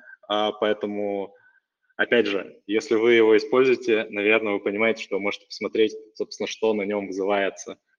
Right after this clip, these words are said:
посмотреть хотя бы, не знаю, через какой контракт идет работа, какой месседж в космосе, в космосе про-, вызывается и так далее. А, поэтому нужно понимать, что, а,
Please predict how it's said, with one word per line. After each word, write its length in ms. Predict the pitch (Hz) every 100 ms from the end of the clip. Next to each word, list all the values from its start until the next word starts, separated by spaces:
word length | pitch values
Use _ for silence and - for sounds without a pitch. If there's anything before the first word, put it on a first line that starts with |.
| -
посмотреть 460 | 92 107 113 110
хотя 320 | 104 - 104 101
бы, 240 | 101 98 _ _ 92
не 80 | 92
знаю, 200 | 90 -
через 180 | 101 -
какой 140 | 104
контракт 460 | - 98 107 104 101
идет 200 | 104 -
работа, 420 | 95 101 104 101 - _
какой 240 | - 90 101
месседж 340 | 101 104 - -
в 40 |
космосе, 480 | 104 - 95 - 95 -
в 60 |
космосе 400 | - 107 107 - -
про-, 400 | 101 101 95 92 98
вызывается 460 | 104 104 101 - -
и 20 |
так 120 | 101
далее. 180 | 98 - _ _ _ _ _ 104
А, 380 | 101 101 101 95 -
поэтому 600 | 110 110 110 107 - _ _ 107
нужно 240 | 110 110
понимать, 380 | 107 101 123 -
что, 640 | - 107 113 113 107 110 _ _ _ _ -
а, 560 | 98 101 101 101 101